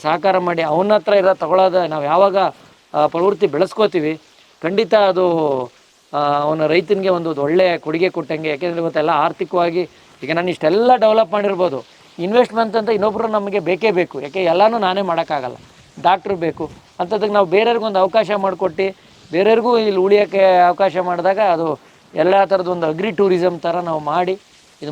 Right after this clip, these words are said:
ಮುಂದಿನ ದಿನದಲ್ಲಿ ಇದನ್ನು ಬೆಳೆಸಬೇಕು ಅಂತ, ಆ, ಹೊರಟಿದ್ದೀನಿ. ಅದು ಎಲ್ಲರ ಆಶ್ರಯ ಆಶೀರ್ವಾದ ನನಗೆ ಸಿಗುತ್ತೆ ಮುಂದಿನ ದಿನ ಅಂತ ಅಂದ್ಕೊಂಡು ಇದೊಂದು ಪ್ರಸಿದ್ಧವಾದ ಶ್ರವಣ ಬೆಳಗೊಳ ಈ ಯಾತ್ರಿಕರಿಗೆ ಏನಾದರೂ ಒಂದು ಅನುಕೂಲ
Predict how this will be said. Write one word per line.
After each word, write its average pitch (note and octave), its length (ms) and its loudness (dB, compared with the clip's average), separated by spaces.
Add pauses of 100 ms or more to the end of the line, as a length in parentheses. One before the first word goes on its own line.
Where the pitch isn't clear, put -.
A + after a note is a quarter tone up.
ಮುಂದಿನ F#3+ 300 -4
ದಿನದಲ್ಲಿ F3+ 280 0
ಇದನ್ನು D#3 220 -10
ಬೆಳೆಸಬೇಕು E3 500 -4
ಅಂತ, E3+ 140 -6 (640)
ಆ, D3 100 -6 (400)
ಹೊರಟಿದ್ದೀನಿ. D#3+ 520 -2 (400)
ಅದು C#3 100 -6
ಎಲ್ಲರ F3 360 2 (120)
ಆಶ್ರಯ E3 280 -2 (140)
ಆಶೀರ್ವಾದ D#3+ 360 -4 (120)
ನನಗೆ C#3 240 -6 (440)
ಸಿಗುತ್ತೆ E3+ 400 -2
ಮುಂದಿನ D#3+ 360 -6
ದಿನ D#3 100 -4
ಅಂತ D3+ 260 -4
ಅಂದ್ಕೊಂಡು D#3+ 500 -6
ಇದೊಂದು C#3 360 -6 (500)
ಪ್ರಸಿದ್ಧವಾದ E3 640 0
ಶ್ರವಣ D3 380 -6
ಬೆಳಗೊಳ D3 280 -4 (560)
ಈ D3 60 -8 (100)
ಯಾತ್ರಿಕರಿಗೆ E3 640 -4
ಏನಾದರೂ F#3 360 0
ಒಂದು D#3+ 160 -2 (680)
ಅನುಕೂಲ F#3 320 2